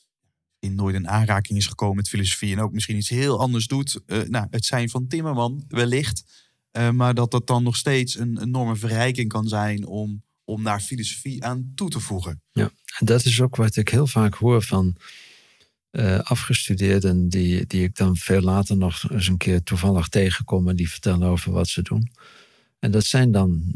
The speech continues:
Speaker 2: want dat komt veel voor onder filosofiestudenten, dat ze ook een andere studie doen. Dat zijn dan mensen die hun baan meestal gevonden hebben in het verlengde van die andere studie.
Speaker 1: Hmm.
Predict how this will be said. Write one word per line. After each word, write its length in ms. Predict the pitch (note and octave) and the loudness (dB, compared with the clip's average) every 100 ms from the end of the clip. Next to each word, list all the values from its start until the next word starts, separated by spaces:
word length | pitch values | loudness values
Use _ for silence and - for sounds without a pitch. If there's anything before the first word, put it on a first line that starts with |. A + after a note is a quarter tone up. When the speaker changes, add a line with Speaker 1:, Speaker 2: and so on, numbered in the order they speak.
| - | -4
Speaker 2:
want 240 | E2+ F2+ | -4 -2
dat 200 | F2+ F2 | -2 -4
komt 240 | - G2 - | -2 -2 0
veel 240 | A2 G2+ | 2 2
voor 260 | F2+ G#2+ G2+ | 2 2 4
onder 200 | F2+ D#2 | 2 2
filosofiestudenten, 840 | - F2 D#2 F#2 - G2 F#2 F2 | 0 0 0 -2 -2 2 2 2
dat 160 | F2+ F2+ | 0 0
ze 140 | - | 0
ook 240 | G#2 G#2+ - | 0 2 2
een 80 | F#2 | 2
andere 320 | G2 G2+ G2 | 2 2 0
studie 300 | - F2 D#2 | 0 -2 -2
doen. 260 | E2 D2+ - - - - _ | -2 -4 -6 -20 -20 -20 _
Dat 140 | - A2 | -2 2
zijn 180 | C3 A2+ | 4 4
dan 140 | G2+ | 4
mensen 320 | F#2+ G#2 A#2+ | 4 2 2
die 140 | A#2 G#2 | 2 4
hun 160 | G2 | 4
baan 280 | F2+ A2+ A2+ | 4 4 4
meestal 360 | G#2 G2 G2 F2 | 4 2 0 -2
gevonden 480 | D#2 - G2 F#2+ | -2 -2 0 2
hebben 280 | D#2 D#2+ G2 | 2 2 0
in 120 | G#2+ F#2 | 2 2
het 140 | F2 | 0
verlengde 440 | - F2 F2+ F#2 | 0 0 2 0
van 160 | F2+ F#2+ | 2 2
die 140 | F2+ | 4
andere 300 | F2 F2+ F2+ | 4 4 2
studie. 400 | F2 - D#2+ - - _ | 0 -2 -4 -4 -8 _
Speaker 1:
Hmm. 240 | A#2+ A2 | 2 2